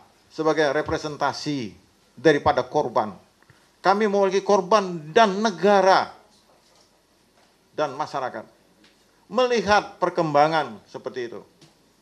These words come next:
kami salah satu pertimbangannya adalah untuk tidak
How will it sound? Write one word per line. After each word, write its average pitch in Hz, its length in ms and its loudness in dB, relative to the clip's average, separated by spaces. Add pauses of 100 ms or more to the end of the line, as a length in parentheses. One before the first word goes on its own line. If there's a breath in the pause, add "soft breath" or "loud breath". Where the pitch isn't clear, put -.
(1600)
kami 202 400 0 (720)
salah 190 320 0
satu 196 240 2
pertimbangannya 165 880 0 (320)
adalah 127 460 -4 (1200)
untuk 170 540 2 (640)
tidak 165 320 0